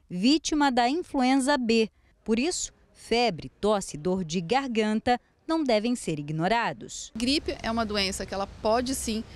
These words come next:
Speaker 2: levar à morte, como a covid, como outras doenças, né, que a gente tem trabalhado, tem orientado a população. Então não deve banalizar.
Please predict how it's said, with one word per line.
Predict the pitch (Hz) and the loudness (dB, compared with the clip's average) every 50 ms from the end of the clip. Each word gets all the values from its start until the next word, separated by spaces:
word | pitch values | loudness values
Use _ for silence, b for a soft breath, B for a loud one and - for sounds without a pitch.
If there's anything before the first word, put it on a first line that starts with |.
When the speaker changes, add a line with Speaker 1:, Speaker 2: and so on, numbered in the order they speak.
| B B - | B B -2
Speaker 2:
levar | 214 208 185 208 185 185 | 0 0 2 2 0 0
à | |
morte, | 185 175 170 175 185 208 - - - | 0 -2 -2 0 0 0 -2 -4 -6
como | - 208 196 190 | -6 -6 -6 -6
a | 190 | -4
covid, | - 214 202 196 185 214 220 220 226 208 185 208 | -2 -2 -2 -2 -2 -2 -2 -2 -2 -4 -4 -6
como | - 202 196 196 196 | -6 -6 -4 -4 -4
outras | 190 190 202 214 - 202 196 202 | -2 -2 -4 -4 -4 -6 -6 -6
doenças, | - 196 185 185 190 208 254 - - 233 208 | -6 -4 -4 -2 -2 -2 -2 -4 -6 -8 -8
né, | 196 185 | -8 -8
que | 196 | -8
a | 190 | -8
gente | 185 190 175 - - | -8 -8 -8 -8 -8
tem | 196 185 | -8 -8
trabalhado, | 180 - 185 175 185 180 175 180 180 190 208 240 247 254 | -6 -8 -6 -4 -4 -4 -2 -2 -2 0 0 0 -2 -4
tem | - 208 196 | -4 -4 -4
orientado | 196 196 190 190 190 - 190 180 175 180 | -4 -2 -2 -4 -4 -4 -4 -4 -4 -6
a | |
população. | - 185 175 - - 180 180 180 - - 190 202 240 B B B B B | -8 -8 -10 -8 -6 -6 -6 -6 -6 -6 -4 -4 -6 B B B B B
Então | - - 254 | -4 -2 0
não | 254 302 349 | 2 2 2
deve | 359 285 247 240 247 | 2 2 0 0 0
banalizar. | 208 220 208 202 196 190 185 185 175 185 175 185 208 254 | -2 0 0 2 2 2 0 0 -2 -2 -2 -2 -2 -4